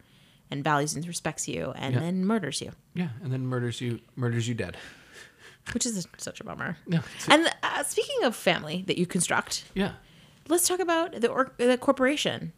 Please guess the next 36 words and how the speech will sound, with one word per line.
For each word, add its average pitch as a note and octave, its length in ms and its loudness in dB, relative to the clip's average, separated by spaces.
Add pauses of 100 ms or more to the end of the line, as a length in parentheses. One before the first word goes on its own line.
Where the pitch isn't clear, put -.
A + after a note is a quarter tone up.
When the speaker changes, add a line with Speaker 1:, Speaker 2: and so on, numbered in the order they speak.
Speaker 2:
Yeah. D#3 140 2
Speaker 1:
that G3 140 4
con-, G3+ 260 2
literally A3 320 6
constructed A#3 500 0
David. C#3 340 -4 (220)
Speaker 2:
Yeah. D3 180 -2 (400)
Speaker 1:
And A#3+ 160 10
how E4 480 6 (800)
bloody F4 440 10
responsible C#4 880 8
they C4 240 8
are E3 460 4 (180)
for F#4+ 200 6
the F#4+ 60 4
blood. E4 460 6 (160)
Speaker 2:
Yeah. F#3 140 6
Speaker 1:
Let's D#4 200 8
talk A4 140 6
about, F#4+ 200 0 (200)
they F4 460 6
just D4 520 4
swoop C4+ 540 4
in C#4+ 220 6
like F#3 140 4
they're F3+ 100 4
gonna F#3 200 2
go G#3 460 8
protect B3 400 2
this A#3+ 160 2
family G3+ 680 6 (220)
from E3+ 200 8
this F3+ 140 6
evil G3 340 6
guy F#3+ 600 6
Speaker 2:
Mm-hmm. B2 200 -2